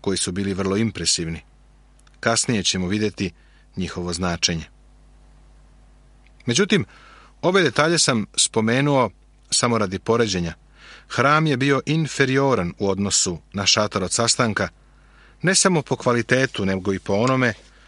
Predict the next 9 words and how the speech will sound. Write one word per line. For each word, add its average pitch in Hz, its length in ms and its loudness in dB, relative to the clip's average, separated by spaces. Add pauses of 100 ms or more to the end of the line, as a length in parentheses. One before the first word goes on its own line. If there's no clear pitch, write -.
(160)
što - 260 0
je 95 80 -2
karakterisao. 92 840 0 (1200)
Znate, 131 380 2
hram 135 300 2
je 120 60 0
postao 123 340 2
vrlo 110 240 0
komplikovan, 113 760 -2